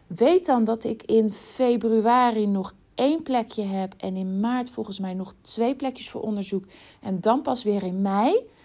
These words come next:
Dus wil je zo snel mogelijk je kind laten onderzoeken, ehm, eh,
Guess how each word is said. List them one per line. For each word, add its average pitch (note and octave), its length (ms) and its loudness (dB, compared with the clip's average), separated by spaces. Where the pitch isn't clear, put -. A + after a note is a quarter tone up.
Dus G3+ 220 -10
wil A3 140 0
je A3+ 100 0
zo G3+ 100 -6
snel A3+ 280 -2
mogelijk A3+ 360 -2
je - 100 -20
kind G#3+ 220 -2
laten F#3 320 -8
onderzoeken, F#3+ 800 -8
ehm, F#3+ 320 -14
eh, G3 60 -20